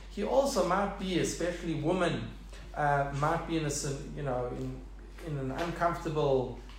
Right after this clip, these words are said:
uh, mode of dress, that it might be uncomfortable for them to receive visitors, um, and maybe it's preferable in those scenarios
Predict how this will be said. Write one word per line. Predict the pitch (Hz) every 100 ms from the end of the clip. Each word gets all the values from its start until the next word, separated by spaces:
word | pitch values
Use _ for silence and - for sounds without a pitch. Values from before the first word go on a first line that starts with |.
| - -
uh, | 139 127 123 120 120
mode | 135 156 165
of | 139 113
dress, | 147 160 - - - - - - - 127
that | 147 143
it | - 131
might | 147 151
be | 156
uncomfortable | 151 - 233 240 240 220 190 -
for | 160
them | 151 147 147
to | - 156 143
receive | 135 135 160 143 131
visitors, | 131 131 127 139 - - - - - -
um, | 143 139 139 139 139 139 143 - -
and | 151 147
maybe | 147 147 147
it's | 165 -
preferable | - 151 - 165 160
in | 156
those | 139 135
scenarios | - 175 127 110 113 120 151 -